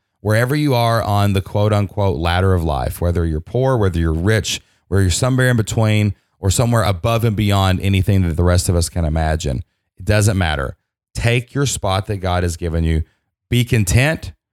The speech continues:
be thankful, be joyful, and live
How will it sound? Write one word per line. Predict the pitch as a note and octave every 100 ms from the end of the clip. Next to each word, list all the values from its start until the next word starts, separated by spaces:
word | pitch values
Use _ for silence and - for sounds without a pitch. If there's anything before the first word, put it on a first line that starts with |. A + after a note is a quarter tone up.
| _ _ _
be | G#2 F#2+
thankful, | - A2+ A#2 F#2 A#2 A2+ G#2+ - _ _
be | G2+ F#2
joyful, | - A#2+ A#2+ C3+ - C#3 C3+ - _ _ _
and | G#2+ G2
live | F#2+ G#2+ A2+ G2